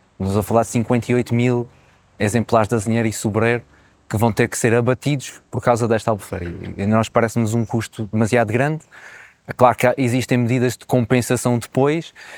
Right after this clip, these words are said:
mas nós sabemos que são a médio e longo prazo e dependem de uma gestão ativa que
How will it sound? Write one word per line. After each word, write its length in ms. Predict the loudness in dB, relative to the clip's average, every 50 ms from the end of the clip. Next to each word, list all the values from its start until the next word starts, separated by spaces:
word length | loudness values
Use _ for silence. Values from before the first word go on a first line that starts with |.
| -10 -2
mas 140 | 0 2 2
nós 140 | 2 2 2
sabemos 280 | 2 2 2 0 0
que 80 | -4 -6
são 380 | -4 -2 0 0 0 0 0
a 60 | 0 2
médio 400 | 2 2 2 2 2 0 0 0
e 120 | 0 0
longo 260 | 0 0 -2 -4 -2
prazo 380 | 0 2 4 4 2 0 -2 -4
e 80 | -6 -6
dependem 380 | -4 0 2 4 4 4 4
de 80 | 4 2
uma 180 | 2 2 2 2
gestão 420 | 0 -2 -4 -2 0 0 2 2
ativa 460 | 0 0 0 -2 -2 -2 -2 -4 -6 -8 -12 -20 _ _ _ _ _ _ _ _ _ 0
que 260 | 2 2 2 0